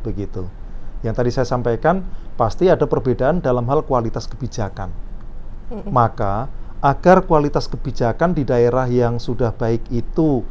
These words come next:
Speaker 1: bisa memberikan dampak positif bukan hanya di daerahnya, dia harus juga di, eh, apa namanya, diseminasikan,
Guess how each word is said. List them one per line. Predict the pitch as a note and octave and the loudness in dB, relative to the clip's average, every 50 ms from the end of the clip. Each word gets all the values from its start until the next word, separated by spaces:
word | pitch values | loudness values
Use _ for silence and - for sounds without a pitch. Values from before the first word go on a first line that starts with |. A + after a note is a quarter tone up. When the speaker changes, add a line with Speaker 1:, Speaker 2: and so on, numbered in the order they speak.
| - - - - - - - - | -8 -10 -8 -8 -8 -6 -6 -2
Speaker 1:
bisa | - C#3+ A#2+ - C3 | -2 0 2 2 2
memberikan | B2 B2 A#2+ A#2 A2 A2+ A#2+ B2 A2 - - - C3 B2+ B2 A#2+ G#2+ | 2 2 0 0 0 2 2 0 0 -2 0 2 2 2 2 0 -2
dampak | - - B2 A2+ A2 - - - | 0 0 0 2 2 0 -2 -2
positif | - B2 A#2 - - B2 A#2 - - F#3 F#3 F#3 - | -4 -4 -4 -2 -2 -2 -4 2 4 4 4 4 2
bukan | - B2+ - C#3 B2 A#2+ | -2 0 0 0 0 0
hanya | B2 B2 B2+ | 0 0 0
di | B2 - A#2+ A2 | -2 -2 -2 0
daerahnya, | - B2 A#2 A#2 A#2+ A2+ A2 - A#2 A2 G#2 G2 A#2 F3 - - - - - - - - - - - - - - - - - - - | 2 2 4 4 2 2 0 0 -2 -2 -2 -2 -4 -4 -6 -8 -8 -8 -8 -10 -10 -10 -8 -8 -8 -8 -8 -8 -8 -8 -8 -10 -6
dia | - A#2+ A2+ A#2+ C#3+ D#3+ | -4 0 2 4 4 4
harus | C#3+ B2+ A#2 A#2 D3 D3 - | 4 2 2 0 0 -2 -2
juga | - A2+ - - C#3 D#3 - - - - - - - - - | -4 -4 -2 0 0 0 0 -2 -6 -6 -6 -8 -6 -6 -4
di, | - C3+ B2+ C3+ D#3+ F3+ F3+ - - - - | -2 0 2 2 2 0 -2 -4 -6 -6 -4
eh, | B2 A#2+ A#2 A#2 A#2 A2+ A#2 A#2+ - | -2 0 0 2 2 0 0 -2 -2
apa | A2+ G#2+ - - A2+ | -4 -4 -2 -2 -2
namanya, | A2+ A2+ A2+ A2 A2 A2+ C3 F3 G3 - - - - - - - - - - - | 0 0 -2 -2 -2 -2 -2 -4 -4 -4 -6 -8 -8 -8 -8 -8 -8 -6 -6 -4
diseminasikan, | - C3 A#2 - - A#2+ A#2+ A#2 A2+ A2+ G#2+ - - A#2+ - - - - | -4 -4 -4 -2 -4 -2 -2 0 0 -2 -2 -2 -6 -6 -6 -4 -6 -4